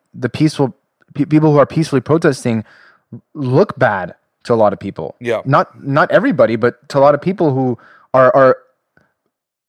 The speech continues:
Speaker 1: maybe the same people that consume the news on social media and believe everything they see are
Speaker 2: Right.
Speaker 1: seeing this, and they're believing that, oh, you know,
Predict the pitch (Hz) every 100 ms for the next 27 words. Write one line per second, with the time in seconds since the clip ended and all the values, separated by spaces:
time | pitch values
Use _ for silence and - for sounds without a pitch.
0 | _ 165 165 165 - 170 165 170 160 143
1 | - 135 - 165 151 139 156 165 151 131
2 | - _ _ _ _ - 135 131 143 143
3 | 151 143 127 143 139 139 139 131 - 175
4 | 175 143 135 143 - 151 147 143 - _
5 | - 127 185 180 - 143 135 127 127 135
6 | 139 143 127 123 - _ _ - 151 156
7 | 131 117 143 135 123 117